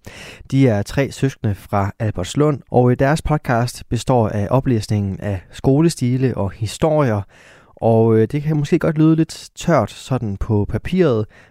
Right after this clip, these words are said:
men, øh, her er der altså både plads til humor, søskende kærlighed, skråstreg drillerier, og ungdommens ihærdige forsøg på at, øh, virke dybsindige. De læser både deres, øh, egne gamle stile op, men også fra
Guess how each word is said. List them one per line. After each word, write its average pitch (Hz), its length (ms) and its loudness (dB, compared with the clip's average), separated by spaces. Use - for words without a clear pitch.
men, 113 200 0
øh, 104 180 0
her 147 160 0
er 110 40 0
der - 80 -4
altså 101 160 -8
både 120 160 0
plads 117 240 -4
til 98 220 -4
humor, 135 560 2
søskende - 480 -2
kærlighed, 143 640 0
skråstreg - 580 -6
drillerier, 113 580 -2
og 120 240 2
ungdommens 107 640 0
ihærdige 120 640 -2
forsøg 110 380 -2
på 110 160 0
at, 98 160 -4
øh, 95 220 -6
virke 110 260 0
dybsindige. 104 680 -2
De 143 80 -2
læser 131 240 0
både 139 260 2
deres, 101 320 -2
øh, 101 160 -2
egne 123 320 0
gamle 135 340 0
stile 139 340 0
op, 120 180 2
men 117 200 0
også 127 240 0
fra 92 220 -6